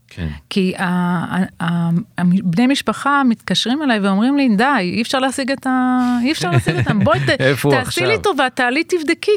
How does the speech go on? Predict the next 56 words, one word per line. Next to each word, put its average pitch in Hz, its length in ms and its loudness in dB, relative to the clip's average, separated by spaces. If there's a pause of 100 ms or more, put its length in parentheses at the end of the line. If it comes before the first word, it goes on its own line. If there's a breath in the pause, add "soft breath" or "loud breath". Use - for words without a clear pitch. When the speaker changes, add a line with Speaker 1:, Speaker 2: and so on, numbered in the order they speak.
Speaker 2:
כי 277 100 -2
אני 233 180 4
לא 254 100 2
מצליחה 311 300 -4
להשיג 320 260 -2
אותו 320 160 -2
כבר 285 140 -4
כמה 302 280 0
ימים." 294 380 0
Speaker 1:
Mm. - 20 -10 (480 loud breath)
Speaker 2:
עכשיו, 214 180 -2
וזה 214 200 2
לא, 311 400 2
זה 233 120 0
לא 240 80 0
בדיחה, 226 320 -2
זה 196 160 0
אמת. 175 400 -2
כי - 120 -8
Speaker 1:
כן. 208 60 2
Speaker 2:
האדם 196 300 0
הוא 262 80 4
מאוד 202 260 2
מאוד 202 220 0
עסוק. - 420 -12 (160 loud breath)
עכשיו, - 160 -2
הוא 220 60 2
גם 240 120 2
יכול 277 200 -2
לבחור 302 300 -4
לא 285 140 -4
להיות 190 260 -4
עסוק. - 420 -18
Speaker 1:
כן. 78 180 -6 (180)
Speaker 2:
הוא 226 60 -2
יכול 285 200 2
לבחור 269 340 -2
לבוא 226 480 -2
רק 339 180 0
לחוג 294 300 -4
אחד, 247 320 -4
ולשבת 247 400 -4
כל 320 200 -4
הזמן, 311 400 -6
אה, 302 100 -4 (120)
ב-, 277 180 -2
בלובי, 277 380 0
אף 269 80 -6
אחד 269 140 -2
לא, 262 300 0 (540 loud breath)
זה 247 100 0
לא 285 120 2
מפריע 254 260 -2
לאף 240 240 -2
אחד. - 240 -10 (180)
Speaker 1:
כן. 87 80 -6